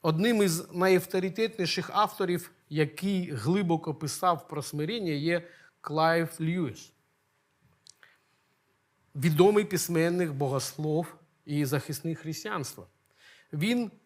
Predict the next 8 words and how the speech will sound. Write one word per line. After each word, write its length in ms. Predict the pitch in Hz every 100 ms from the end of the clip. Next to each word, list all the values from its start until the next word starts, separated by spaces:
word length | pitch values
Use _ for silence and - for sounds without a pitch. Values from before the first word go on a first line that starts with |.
| _ _ _ _ _ -
подав 560 | 170 160 190 208 202 -
одне 420 | 160 151 185 196
із 180 | 170 156
найточніших 1600 | 180 180 160 - - _ _ 196 214 - - 185 - 180 151 -
і 180 | 175 165
найвідоміших 1040 | 165 165 151 147 143 196 170 - 151 - - _ _ _ _
визначень 840 | 123 120 180 190 196 190 202 180 165
смирення 920 | - 156 147 165 180 185 180 180